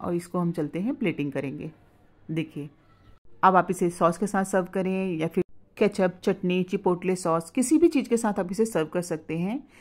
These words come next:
या फिर आप चाहें तो इसे शेजवान चटनी के साथ भी खा सकते हैं। है ना कितना ईजी और हेल्दी भी है और बनाने का तरीका भी बिल्कुल डिफरेंट टाइप का है।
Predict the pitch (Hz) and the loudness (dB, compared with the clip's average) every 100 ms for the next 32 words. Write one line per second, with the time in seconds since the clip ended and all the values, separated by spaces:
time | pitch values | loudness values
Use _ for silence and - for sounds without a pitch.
0 | - _ 214 254 277 202 185 175 170 175 | -20 _ 4 4 4 2 2 -4 -4 -2
1 | 175 180 285 - 156 160 202 185 160 151 | -4 -2 -4 0 0 2 0 -2 -2 -4
2 | 180 185 147 156 208 370 - - 139 - | -2 -4 -6 -4 -6 -6 -10 -4 -4 -4
3 | 143 - 143 147 156 - _ _ _ _ | -10 -8 -8 -8 -10 -14 _ _ _ _
4 | - - - 196 226 339 370 - - 202 | -20 -20 0 4 4 4 2 2 0 2
5 | 190 208 214 214 - - 240 170 160 160 | 2 2 2 0 0 2 2 4 4 4
6 | 208 247 226 247 311 - _ - - _ | 4 4 4 2 0 -6 _ -20 -20 _
7 | - 240 190 170 175 196 226 175 160 185 | 0 2 4 4 2 0 0 0 2 2
8 | 208 180 165 160 240 196 180 170 160 143 | 0 2 0 0 2 2 2 0 0 0
9 | 139 - 147 147 | -4 -4 -6 -6